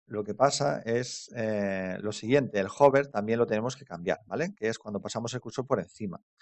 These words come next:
Entonces tenemos que darle que las letras, eh, sean blancas, pero nos falta el fondo. Pues vamos a bajar, está debajo de los iconos, bajamos con la rueda.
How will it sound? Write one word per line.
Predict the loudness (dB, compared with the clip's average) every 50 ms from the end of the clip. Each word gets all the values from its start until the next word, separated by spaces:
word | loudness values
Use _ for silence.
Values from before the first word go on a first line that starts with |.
| -20 -20 _
Entonces | _ -4 -4 -4 -6 -6
tenemos | -6 -6 -4 -4 -6 -6
que | 0 4 8
darle | 8 8 8 6 4 2 2 0 -6 -16 _ _ _ _ _
que | 2 4
las | 4 6 6
letras, | 6 4 4 4 0 -2 -2 -4 -8 -12 -10
eh, | -8 -6 -6 -4 -6
sean | -4 -2 -2 -2 0 4
blancas, | 6 6 6 6 4 4 4 4 4 -2 -10 -20 _ _ _ _ _ _ _ _ _ _ _ _ _
pero | 2 4 4 4
nos | 4 2 2 6
falta | 6 6 8 6 4
el | 4
fondo. | 4 0 -2 -2 0 0 -4 -8
Pues | -10 -8 0
vamos | 2 2 2 2 -2 -4
a | -6
bajar, | -6 -6 -4 0 2 2 2 2
está | 0 4 6 8
debajo | 10 10 10 8 6 2 -2
de | -2
los | -2 -2 -6 -10
iconos, | -6 -2 0 0 0 0 -2 -4
bajamos | -4 -6 -6 -8 -8 -10 -10 -8
con | -6 -4
la | -4 -4 -4
rueda. | -2 0 2 4 4 2 0